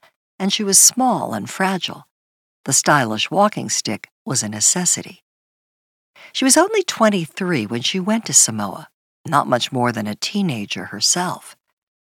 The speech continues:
Though she had already been married for two years, she spent the long train journey to the West Coast, where the boat voyage began, talking about ideas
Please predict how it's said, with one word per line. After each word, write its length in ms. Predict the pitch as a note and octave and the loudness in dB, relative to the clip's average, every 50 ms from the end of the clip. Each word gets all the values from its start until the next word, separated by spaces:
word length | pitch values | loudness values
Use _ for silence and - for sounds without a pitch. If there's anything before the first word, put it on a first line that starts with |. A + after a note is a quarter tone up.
| _ _ _ _ _ _ _ _ _ _ _ _ _ _ | _ _ _ _ _ _ _ _ _ _ _ _ _ _
Though 120 | - F3 | 4 4
she 200 | F#3+ - - F#3+ | 6 6 4 4
had 100 | E3+ E3 | 4 4
already 360 | E3 E3 D#3+ D#3 D3 C#3 C3+ B2+ | 6 6 6 6 6 4 2 0
been 220 | - B2 A#2 A#2 | 0 -2 -4 -4
married 500 | A#2+ D3 F#3+ A3 B3 A#3 E3 A#2 A2 - | -2 0 2 2 2 2 2 0 -2 -6
for 140 | - - C3 | -6 -8 -6
two 280 | - - - C3+ A#2+ | -6 -6 -4 -4 -4
years, 520 | G#2 G#2 A2 A2 G#2+ G#2+ E2 - - - - - - - _ _ _ _ _ _ - | -6 -6 -6 -6 -6 -6 -6 -4 -4 -4 -4 -6 -10 -20 _ _ _ _ _ _ -2
she 140 | - A#3 A3 | 0 2 2
spent 300 | - - D4 C#4+ C#4+ - | 4 4 2 0 2 2
the 100 | A#3+ G3 | 2 2
long 500 | D3+ C#3 C#3 C#3+ D#3 D#3+ E3+ G3+ A3+ A3+ | 2 2 2 4 4 4 2 0 -2 -6
train 420 | - - - D#3 C#3 C#3 C#3 C#3+ | -4 -2 0 0 0 0 0 -2
journey 320 | C3+ C3 B2 B2 B2+ C3 | -2 -2 -2 -2 -2 -4
to 140 | C3 - D#3+ | -4 -4 -4
the 100 | C3+ A#2 | -2 0
West 380 | A2 A#2+ C3+ D#3+ - - - - | 2 2 2 2 0 -2 -4 -4
Coast, 420 | - B2+ G2+ F#2 - - - - - _ _ _ _ _ _ _ _ | -2 -2 -2 -2 -4 -10 -12 -14 -16 _ _ _ _ _ _ _ _
where 160 | - E3 C#3+ A#2 | 0 2 2 2
the 80 | A#2 | 2
boat 300 | A2+ - B2 A#2 G#2+ - _ - | 2 2 2 2 2 0 _ -8
voyage 400 | - C3+ A#2+ A2 G#2 G#2 - - | -6 -4 -2 -2 -2 -4 -6 -6
began, 500 | - B2+ - - F3 F#3 F3+ D#3+ - - - _ _ _ _ _ _ _ _ _ _ _ _ - | -6 -6 -4 -2 -2 -2 -2 -4 -8 -12 -18 _ _ _ _ _ _ _ _ _ _ _ _ -2
talking 400 | - B3+ C4+ C4+ - C#4 B3 A3 | 2 2 2 2 2 2 2 2
about 260 | F3 F3+ E3 D3 C#3 | 2 4 2 4 2
ideas 640 | C3+ C#3 C#3 C3+ C3+ C#3+ C#3+ C#3 C3+ C#3 C#3+ - | 2 0 0 -2 -2 0 0 0 0 0 0 -2